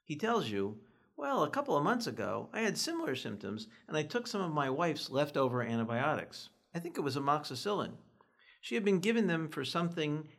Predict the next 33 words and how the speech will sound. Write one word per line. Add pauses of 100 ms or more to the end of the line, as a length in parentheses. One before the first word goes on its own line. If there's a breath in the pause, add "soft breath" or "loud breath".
and
didn't
finish
them, (260 loud breath)
so
she
kept
them
just
in
case. (360)
After
two
days
on
the
medicine,
I
felt
better. (720 soft breath)
Why
won't
they
work
again
the
same
way?" (1200)
Hi, (320 loud breath)
this
is
Frank
Domino,